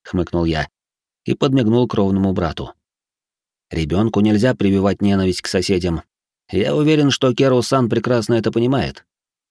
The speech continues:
Впрочем, в задницу эту политику. Только представь, как ты будешь рассказывать мелкому свои заплесневелые легенды,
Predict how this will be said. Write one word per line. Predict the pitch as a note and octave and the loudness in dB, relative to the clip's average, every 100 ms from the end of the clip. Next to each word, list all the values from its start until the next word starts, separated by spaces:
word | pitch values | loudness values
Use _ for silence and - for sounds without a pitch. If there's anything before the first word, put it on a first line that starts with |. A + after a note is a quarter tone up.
| _ _ _ _ | _ _ _ _
Впрочем, | - - F#3 - - C3 G#2+ | -10 0 2 2 2 2 2
в | |
задницу | F2+ C3+ C#3+ A#2+ A#2+ | 0 -2 -2 -2 0
эту | A2+ G#2 | 0 0
политику. | A#2+ C#3 D3 - - - _ _ _ _ _ | 0 0 -2 -4 -8 -10 _ _ _ _ _
Только | E2 D#2+ F#2 | -6 -2 -2
представь, | F#2 F#2 - B2+ G2+ | 0 -2 0 0 0
как | - D2+ | -4 -6
ты | F2+ | -4
будешь | F2 F#2+ F2+ | 0 0 0
рассказывать | G2 F2+ G2+ F#2+ F#2 G#2+ | -2 -2 0 0 0 0
мелкому | A#2+ A2+ F#2 F2 | 0 0 0 -2
свои | D#2+ G2+ G#2+ | -2 -2 0
заплесневелые | G2+ G2 G#2+ A2 G#2+ G#2+ G#2 G#2+ | 0 0 -2 0 2 4 4 4
легенды, | A2+ B2+ G2 D2+ D2 | 4 2 0 -2 -6